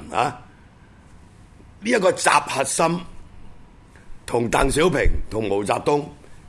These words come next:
佢個地位喺歷史地位呢係相同嘅，而呢個江澤民同胡錦濤呢，就要靠邊站。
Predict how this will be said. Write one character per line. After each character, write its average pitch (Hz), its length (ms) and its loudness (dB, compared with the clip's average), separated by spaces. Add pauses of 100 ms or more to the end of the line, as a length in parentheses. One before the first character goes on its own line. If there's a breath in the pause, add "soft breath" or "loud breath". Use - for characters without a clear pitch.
(140)
佢 143 140 -2
個 156 140 2
地 120 320 0
位 113 200 2
喺 143 140 2
歷 135 140 -2
史 - 180 -6
地 123 160 -2
位 95 220 -2
呢 117 120 -2 (880)
係 104 140 -4
相 120 220 0
同 69 160 -6
嘅， 78 120 -6 (800 soft breath)
而 - 80 -10
呢 107 280 -2
個 147 80 2 (140)
江 143 280 2
澤 107 160 2
民 76 240 -6 (260)
同 80 240 -8
胡 80 160 -8
錦 104 220 -2
濤 82 200 -6
呢， 101 140 -4 (540 soft breath)
就 95 180 -2
要 104 340 -2 (280)
靠 - 240 -4
邊 104 200 -6
站。 78 160 -10